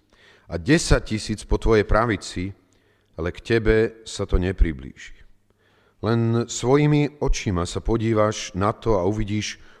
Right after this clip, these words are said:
odplatu bezbožných. Pretože hovoríš: "Ty si, Hospodine, moje útočište," a že si Najvyššieho učinil svojim príbytkom, neprihodí sa ti nič zlého. Ani sa nejaký úder nepriblíži tvojmu stánu.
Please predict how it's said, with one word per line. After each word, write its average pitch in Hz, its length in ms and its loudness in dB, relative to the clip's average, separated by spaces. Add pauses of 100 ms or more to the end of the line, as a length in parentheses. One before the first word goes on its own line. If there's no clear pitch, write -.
(120)
odplatu 117 560 4
bezbožných. 85 680 -2 (840)
Pretože 131 320 2
hovoríš: 139 560 2
"Ty 175 160 2
si, - 160 -2
Hospodine, 104 640 2
moje 123 320 4
útočište," 120 800 -4 (640)
a 92 80 -4
že 117 80 -4
si - 160 -4
Najvyššieho 123 800 2
učinil 117 400 -2
svojim 123 400 0
príbytkom, 110 640 -2 (640)
neprihodí 117 480 2
sa 117 160 -2
ti 117 160 -4
nič 113 160 0
zlého. 104 400 0 (640)
Ani 120 240 0
sa 127 160 2
nejaký 143 640 2
úder 104 400 4
nepriblíži 101 720 0
tvojmu 98 320 0
stánu. 82 560 -4